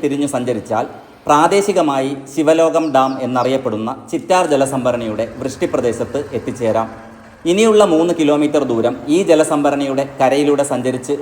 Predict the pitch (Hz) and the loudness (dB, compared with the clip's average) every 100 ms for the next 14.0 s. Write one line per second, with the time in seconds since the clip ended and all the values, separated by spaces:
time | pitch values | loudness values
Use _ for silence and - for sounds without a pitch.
0 | 127 143 139 127 107 101 131 - - - | -4 -4 -2 -2 -2 -6 -8 -10 -20 -4
1 | 139 156 165 180 175 160 147 123 127 151 | 4 6 6 2 4 2 2 -2 -2 -4
2 | - 117 113 113 107 110 - - - - | -2 0 2 0 -2 -6 -12 -20 -20 2
3 | 156 180 185 180 - 160 123 127 147 147 | 4 6 4 2 2 0 2 4 4 4
4 | 135 113 107 107 - - - 156 151 170 | 2 2 0 -4 -10 -18 -4 2 4 4
5 | 165 151 147 151 - - 147 160 208 185 | 4 4 2 -2 -8 -2 2 4 4 4
6 | 160 151 147 131 135 143 143 131 135 131 | 4 4 2 2 2 2 -2 -2 -4 -4
7 | 131 127 123 127 110 101 104 - - - | -2 -2 0 0 -2 -4 -6 -10 -20 -20
8 | - 160 214 185 165 160 160 151 139 139 | -4 2 4 4 2 0 0 0 0 0
9 | 156 151 135 135 147 156 127 120 117 110 | 0 0 0 0 0 -4 -2 -2 -2 -4
10 | 123 131 139 143 135 147 143 147 143 - | -4 -4 -2 -2 -4 -2 -2 -2 -6 -6
11 | 143 151 165 - 120 113 110 110 113 - | -2 -2 -2 -4 -4 -2 -4 -4 -8 -12
12 | - - - - - 151 185 214 208 202 | -20 -20 -20 -20 0 2 4 2 2 0
13 | 190 143 147 156 147 147 123 135 139 | 0 2 2 2 0 0 0 2 2